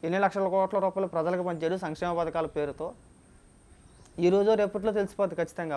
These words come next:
ప్రభుత్వం ఒక వైట్ పేపర్ రిలీజ్ చేస్తుంది, ఇగో ఆంధ్రప్రదేశ్ అప్పులు ఇవి ఇన్ని, ఇన్ని లక్షల కోట్ల రూపాయలు, జగన్మోహన్ రెడ్డి వచ్చిన తర్వాత ఇన్ని లక్షల కోట్ల రూపాయలు అప్పు చేసాడు అని ఈరోజు తెలుస్తుంది. ఈ రోజు తెలిసిన తర్వాత ప్రతి ఒక్కరికి మబ్బులు ఇడిపోతాయి, మాతో సహా మాకు కూడా ఇడిపోతాయి.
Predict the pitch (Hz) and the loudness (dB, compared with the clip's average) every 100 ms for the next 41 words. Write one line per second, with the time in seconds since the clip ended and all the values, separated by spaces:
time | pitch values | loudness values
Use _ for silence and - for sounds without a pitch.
0 | 147 170 185 208 175 180 180 202 202 190 | -2 0 2 2 4 2 2 2 2 -2
1 | 185 180 165 151 165 143 - - 135 165 | -2 -4 -4 -2 0 0 -4 -10 -4 -2
2 | 185 180 185 175 151 180 165 175 151 151 | 0 0 0 0 0 0 0 0 -2 -2
3 | 170 151 - - - 156 170 160 190 185 | -4 -6 -10 -20 -10 -4 0 0 0 -2
4 | 180 175 165 156 139 147 156 131 165 185 | -2 -2 -2 -2 -2 -2 -4 -2 0 0
5 | 190 185 180 165 175 160 156 165 233 - | 0 -2 -2 -4 -4 -2 0 0 -2 -8
6 | - - 156 160 151 196 180 175 175 160 | -20 -8 -4 -2 -2 0 -2 0 -2 -2
7 | 175 151 170 170 156 135 135 156 131 - | 0 -2 0 -4 -4 -4 -4 -4 -6 -10
8 | - - - - - - - - - - | -20 -20 -20 -20 -20 -20 -20 -20 -20 -20
9 | - - - - - - - - 151 175 | -20 -20 -20 -20 -20 -20 -20 -12 -2 2
10 | 180 202 202 185 180 156 175 185 202 214 | 4 2 2 -2 -2 0 2 2 2 0
11 | 196 202 196 196 208 190 196 180 - 202 | 0 0 0 2 0 0 2 0 0 -2
12 | 214 175 170 196 175 165 - - - - | 0 0 2 0 0 -4 -6 -12 -18 -20
13 | - - - - - 160 175 190 196 180 | -20 -20 -20 -20 -8 0 2 4 2 2
14 | 190 185 175 202 202 180 170 - | 0 0 0 2 0 0 -4 -8